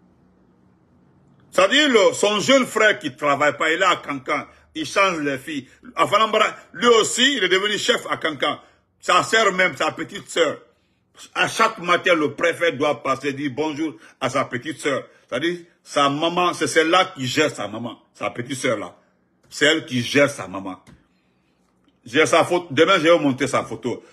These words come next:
Vous allez voir ses mains là. Les, c'est-à-dire, le produit Baraga Bela, eh,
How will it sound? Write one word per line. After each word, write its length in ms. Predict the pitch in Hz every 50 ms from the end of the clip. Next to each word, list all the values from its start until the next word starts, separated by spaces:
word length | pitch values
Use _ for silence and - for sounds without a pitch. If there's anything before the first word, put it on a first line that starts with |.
| _ _ - - _
Vous 120 | - 120 143
allez 180 | 151 165 185
voir 220 | 170 139 156 151 135
ses 180 | - - 120 113
mains 200 | 113 127 127 120
là. 220 | 113 110 92 - - _ _ _ _ _ _ _ _ _ _ _ _ _ _ _ _ _ _ _ _ _ _
Les, 220 | - - 127 135 127 - - -
c'est-à-dire, 420 | - 139 135 139 156 170 175 175 131
le 120 | 131 139 - - - _ _ _ _ _ _ _ _ _ -
produit 320 | 139 160 165 156 185 208
Baraga 460 | 180 170 170 165 151 131 143 135 123 113
Bela, 360 | 110 120 120 131 135 147 - 139
eh, 320 | 151 143 123 107 90